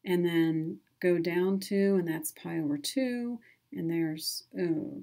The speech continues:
pi over four. Okay, now that we have our table all set up and our graph all set up, um, let's look at a couple of things. First of all, as I was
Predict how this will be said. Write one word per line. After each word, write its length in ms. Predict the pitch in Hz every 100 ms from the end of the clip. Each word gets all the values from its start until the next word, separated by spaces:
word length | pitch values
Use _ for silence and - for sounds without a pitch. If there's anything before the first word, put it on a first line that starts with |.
| -
pi 160 | 190 180
over 180 | - 165
four. 540 | - 240 233 226 226 - - _ _ _ _ -
Okay, 280 | 196 190 170
now 240 | 185 233
that 120 | 262
we 140 | 233 208
have 240 | 196 185
our 460 | - 175 160 160 - -
table 420 | - 202 190 185
all 160 | 185 180
set 300 | 180 175 170
up 160 | 160 165
and 160 | 156 170
our 240 | 165 151
graph 460 | 147 170 180 180 190
all 140 | 165
set 220 | - 170
up, 200 | 160 156 - - - -
um, 220 | 185 175 170
let's 280 | 202 202 -
look 220 | 226 214
at 100 | 190
a 60 |
couple 340 | 180 196 190 190
of 100 | 185
things. 280 | 175 180 -
First 260 | 254 262
of 100 | 269
all, 140 | 220 208
as 220 | 180 180
I 100 | 170
was 180 | 165